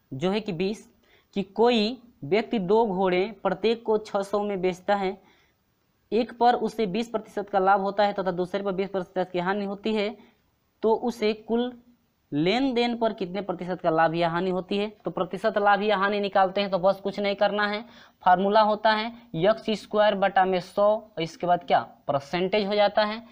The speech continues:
तो यहाँ से आपका हो जाएगा क्या, एक्स स्क्वायर, यानी कि एक्स स्क्वायर समझ रहे हैं क्या है, जो परसेंटेज लाभ और हानि, जितने प्रतिशत का लाभ और हानि हो रहा है वही है, दोनों मान सेम है, दोनों मान सेम है तो कोई एक ही होगा, तो यानी कि बीस का स्क्वायर बटा में क्या, सौ परसेंटेज,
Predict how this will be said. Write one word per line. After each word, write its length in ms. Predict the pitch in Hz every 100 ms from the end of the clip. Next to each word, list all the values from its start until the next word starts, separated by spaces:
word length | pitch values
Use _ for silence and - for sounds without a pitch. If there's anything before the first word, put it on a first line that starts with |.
| _ -
तो 60 |
यहाँ 240 | 175 175 190
से 140 | 196
आपका 240 | 185 180
हो 160 | 175 180
जाएगा 260 | 180 185 180
क्या, 180 | 190 196 - - _ 139
एक्स 260 | 175 202 220
स्क्वायर, 480 | 202 - 226 233 233 175
यानी 140 | 185
कि 120 | 202
एक्स 160 | 214 233
स्क्वायर 300 | 214 220 220
समझ 220 | 220 220
रहे 140 | 220
हैं 80 | 214
क्या 140 | 208 202
है, 160 | 226 190
जो 100 | 170
परसेंटेज 560 | 165 190 - 226 269 254
लाभ 260 | 226 226
और 200 | 220 202
हानि, 240 | 190 196 196
जितने 280 | 185 202 208
प्रतिशत 400 | 190 175 175 -
का 80 |
लाभ 200 | 175 170
और 120 | 165 160
हानि 200 | 160 156
हो 120 | 151
रहा 120 | 151
है 80 | 196
वही 300 | 185 196 214
है, 260 | 214 127 - - -
दोनों 280 | 135 165 208
मान 180 | 214 214
सेम 260 | - 269 254
है, 220 | 233 247 - - 160
दोनों 220 | 175 190
मान 180 | 190 180
सेम 220 | 180 180
है 80 | 170
तो 80 | 160
कोई 240 | 165 165
एक 140 | 160 160
ही 80 |
होगा, 180 | 214 196
तो 100 | 185
यानी 140 | 170 160
कि 80 | 139
बीस 280 | 175 185
का 180 | - 165
स्क्वायर 360 | 160 - 156 151
बटा 220 | 143 147
में 120 | 156
क्या, 260 | 165 175 110 - _ _ -
सौ 320 | - 190 196
परसेंटेज, 600 | 202 190 208 202 214